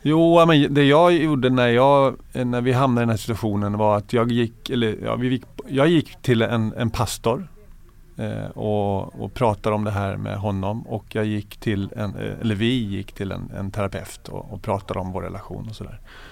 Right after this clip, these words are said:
Så det var viktigt för mig att få på något sätt det, ja, det religiösa perspektivet också.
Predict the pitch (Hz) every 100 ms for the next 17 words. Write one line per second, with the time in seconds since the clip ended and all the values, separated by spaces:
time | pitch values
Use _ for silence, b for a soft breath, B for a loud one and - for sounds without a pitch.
0 | b - 107 127 147 131 - 110 110 117
1 | 120 - 107 95 95 B B B B B
2 | B - 117 101 101 - - - 98 78
3 | 98 b b b b - - - - -
4 | - - 113 117 110 110 104 107 - 117
5 | 110 - 101 98 90 92 98 -